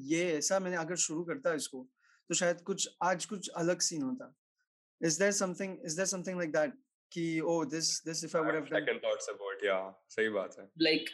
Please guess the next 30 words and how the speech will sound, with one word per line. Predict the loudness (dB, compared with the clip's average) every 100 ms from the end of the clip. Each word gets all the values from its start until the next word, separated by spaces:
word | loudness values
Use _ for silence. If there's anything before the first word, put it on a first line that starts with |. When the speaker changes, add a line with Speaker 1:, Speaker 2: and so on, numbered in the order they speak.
| 4
Speaker 3:
as | 6 4
in | 4
thoughts | 4 4 2
in, | 4 4
in, | 4 4
like, | 6 6
being | 6 6 2
thankful | 2 0 0
about | 2 0 -6
something? | -10 -18 -20 _ _
Speaker 1:
No, | 2 4 4
Speaker 3:
Like, | 2 2
Speaker 1:
मतलब, | 2
Speaker 3:
thankful | 2 4
Speaker 1:
just | 6 6
Speaker 3:
about | 6 4
Speaker 1:
start, | -2 0
just | 4 4
starting | 4 2 -2 -2 0
your | 2 2 0 -8 _ _ -2 2
journey | 4 2
now | 2 2 0 -4
in | -4
the | -2
most | 2 2
serious | 2 2 2 2 2
way | 2
Speaker 3:
Yeah. | 0
Speaker 1:
with | -4
your | -4